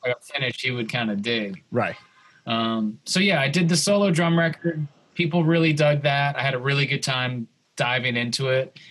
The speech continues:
Speaker 1: And it's not just, I didn't wanna do a record where I'm just sitting down playing a bunch of difficult stuff. That, to me, is not that interesting. Um, I wanted somebody that's not a drummer to be able to sit and listen to it and be like, "Oh, that's actually pretty cool."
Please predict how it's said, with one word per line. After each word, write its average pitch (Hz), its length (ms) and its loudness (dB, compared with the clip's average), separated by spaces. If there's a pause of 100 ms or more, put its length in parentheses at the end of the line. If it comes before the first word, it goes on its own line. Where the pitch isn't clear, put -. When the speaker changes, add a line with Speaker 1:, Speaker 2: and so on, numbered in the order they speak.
Speaker 1:
And 170 140 2
it's 170 160 0
not 214 320 0
just, 160 480 0
I 151 80 0
didn't 190 140 0
wanna 170 200 2
do 151 160 0
a 143 60 -2 (140)
record 127 300 -2
where 123 120 0
I'm 120 100 -2
just 113 180 -6
sitting 127 220 -4
down 117 260 -2
playing 117 300 -4
a 110 40 -2
bunch 110 260 -6
of 98 80 -8
difficult 107 500 -8
stuff. - 460 -8
That, 110 200 -6
to 127 80 -8
me, 117 180 -4
is 98 140 -8
not 101 220 -8
that 95 120 -6
interesting. 151 520 -12 (640)
Um, 104 260 -4
I 139 100 0
wanted 175 320 2
somebody 151 580 2
that's 117 260 -4
not 127 260 -2
a 127 60 -2
drummer 117 340 -2
to 107 60 -4
be 107 100 -2
able 107 160 -4
to 104 60 -6
sit 117 280 -4
and 104 120 -4
listen 107 260 -6
to 110 100 -8
it 110 40 -8
and 107 100 -10
be 110 60 -12
like, - 180 -14
"Oh, 190 120 0
that's 170 200 0
actually 147 220 -2
pretty 127 240 -6
cool." 160 420 -4